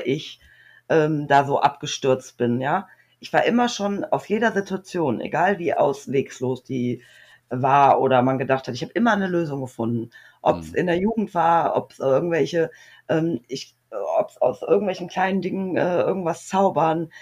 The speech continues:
Speaker 1: Ich war immer schon so, ja. Und ich habe immer auch gesagt, alles wird gut. Ne?
Speaker 2: Ja.
Speaker 1: Habe das aber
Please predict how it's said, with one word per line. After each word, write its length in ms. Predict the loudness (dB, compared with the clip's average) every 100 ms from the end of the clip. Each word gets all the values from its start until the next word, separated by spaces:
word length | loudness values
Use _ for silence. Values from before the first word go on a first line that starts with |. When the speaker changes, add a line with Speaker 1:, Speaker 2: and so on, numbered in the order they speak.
| -20 _
Speaker 1:
Ich 140 | -2 2
war 180 | 4
immer 260 | 6 4 2
schon 240 | 0 -4
so, 180 | -2 0
ja. 220 | 2 2
Und 100 | 0
ich 100 | -2
habe 100 | -6 -2
immer 360 | 2 4 2 -2 _ _ _ _ 2
auch 360 | 4 4 0 -14
gesagt, 540 | -6 2 4 4 0 -4
alles 320 | -4 -4 -8
wird 140 | -10
gut. 380 | -2 -2 -2 -8 _ _ _ _ _ _ _ _
Ne? 220 | 0 0 0
Speaker 2:
Ja. 260 | -4 -6 -8
Speaker 1:
Habe 340 | 2 2 4 4
das 260 | 2 2
aber 500 | 2 4 4 4 0